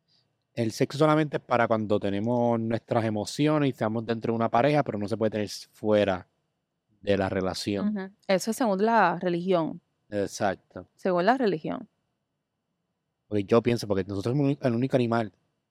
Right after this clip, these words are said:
Speaker 2: Ujú.
Speaker 1: que practicamos en may-, conjunto monogamia, porque casi todos los animales
Speaker 2: Monogamia. Ujú.
Speaker 1: monogamia, casi
Speaker 2: Ujú.
Speaker 1: todos los animales tienen sexo entre sí, o sea, no están, con ese perro fue el que yo estuve
Speaker 2: Ujú.
Speaker 1: aquella vez y con ese único perro que va a estar para el resto de mi vida.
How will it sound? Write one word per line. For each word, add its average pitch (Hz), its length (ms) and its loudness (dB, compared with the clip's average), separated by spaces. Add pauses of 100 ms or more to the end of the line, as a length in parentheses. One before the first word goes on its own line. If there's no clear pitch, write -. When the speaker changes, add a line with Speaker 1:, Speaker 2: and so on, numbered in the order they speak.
(160)
Speaker 2:
Ujú. 196 100 -20 (320)
Speaker 1:
que 101 160 0 (600)
practicamos 110 920 -4 (640)
en 104 160 -4
may-, 90 240 -4 (100)
conjunto 95 680 -8 (180)
monogamia, 95 540 -2
porque 92 160 -6
casi - 160 -12
todos 117 160 0
los 110 80 0
animales 107 180 -2
Speaker 2:
Monogamia. 180 360 0 (100)
Ujú. 208 100 -6
Speaker 1:
monogamia, 107 400 0
casi 101 160 -6
Speaker 2:
Ujú. 107 60 -8
Speaker 1:
todos 113 140 4
los 110 100 4
animales 110 340 0 (460)
tienen 101 240 -2
sexo 104 320 -4
entre 92 180 -8
sí, 151 140 2
o - 20 0
sea, 107 120 0
no 95 80 -4
están, 110 240 -4 (640)
con 101 180 -2
ese 123 180 2
perro 131 240 4
fue 131 120 2
el - 20 -2
que 127 100 0
yo 127 60 6
estuve 131 260 4
Speaker 2:
Ujú. 131 60 6
Speaker 1:
aquella 127 260 4
vez 170 240 4
y 123 80 -2
con 117 160 -2
ese 117 100 0
único 127 220 2
perro 120 180 4
que 113 60 0
va 113 60 4
a 113 40 4
estar 113 160 -2
para 107 160 0
el 107 60 -4
resto 107 160 -6
de 104 60 -2
mi 95 120 -4
vida. 131 220 0